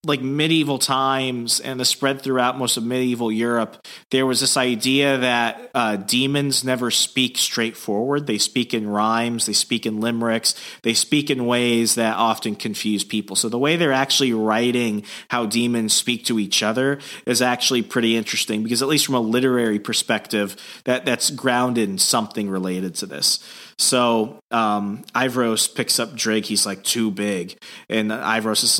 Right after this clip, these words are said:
like, and Dritton is, uh, <sighs> Ivros Drit. The little bat fucker is like, "For Drit, a whole alive, unbound and loose in the wandering, meaty enough for all."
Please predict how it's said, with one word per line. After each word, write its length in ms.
like, 460
and 180
Dritton 300
is, 420
uh, 240
<sighs> 80
Ivros 320
Drit. 220
The 60
little 220
bat 300
fucker 460
is 220
like, 180
"For 160
Drit, 380
a 120
whole 380
alive, 600
unbound 720
and 180
loose 300
in 120
the 80
wandering, 840
meaty 380
enough 340
for 320
all." 560